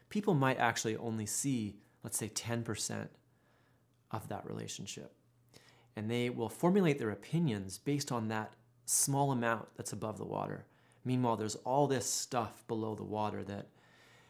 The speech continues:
they can't even see. I think this is why it's so shocking for people when their friends, family members, other people in their lives leave the relationship, break up the relationship.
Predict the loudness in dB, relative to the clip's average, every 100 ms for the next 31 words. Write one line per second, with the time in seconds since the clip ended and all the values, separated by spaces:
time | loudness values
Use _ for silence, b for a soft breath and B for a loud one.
0 | B B -6 -4 0 -2 -2 -4 -6 -6
1 | -8 -12 _ _ _ -4 0 2 4 4
2 | 4 4 0 -2 -4 -4 0 -2 -2 -6
3 | -6 -10 -12 -10 -10 -10 -10 -10 -8 -10
4 | -12 _ _ -8 -8 -6 -4 -4 -4 -6
5 | -6 -4 -4 -6 -6 -8 -6 -8 -8 -12
6 | -8 -6 -6 -4 -2 -2 -4 -8 -16 b
7 | b b b b b b _ 2 4 4
8 | 0 -12 -20 _ -4 2 2 2 0 -6
9 | -10 -12 -14 _ _ _ _ _ _ _
10 | -6 -2 -2 -2 -2 -2 -2 -8 -8 -8
11 | -10 -12 -14 -14 -16